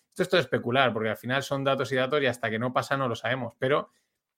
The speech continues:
bueno, son piezas que hay que ir teniendo en cuenta.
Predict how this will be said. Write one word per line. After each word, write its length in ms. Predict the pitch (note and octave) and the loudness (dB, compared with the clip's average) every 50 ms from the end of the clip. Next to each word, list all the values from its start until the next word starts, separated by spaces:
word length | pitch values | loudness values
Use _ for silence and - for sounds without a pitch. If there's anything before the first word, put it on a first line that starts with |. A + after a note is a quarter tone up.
| - | -12
bueno, 400 | - D#3 C#3+ F#3 F#3+ F3 F#3 F#3+ | -6 0 2 4 4 4 0 -2
son 220 | E3 - E3+ D#3+ C#3+ | -2 -2 -2 0 2
piezas 280 | E3 D3+ - F3 D3+ | 0 2 2 0 2
que 100 | - D#3 | 4 2
hay 80 | D3+ C#3+ | 2 4
que 120 | C#3+ C#3+ | 4 2
ir 220 | C#3+ D3+ D3+ - _ | 2 2 0 -2 _
teniendo 440 | - C3+ B2 B2 B2+ C3+ D3 - - | -2 0 0 2 0 0 0 -2 -2
en 160 | - B2 A2 F#2+ | -6 -6 -4 -2
cuenta. 420 | B2+ B2 B2 A#2+ - - - | 0 0 0 -2 -6 -8 -12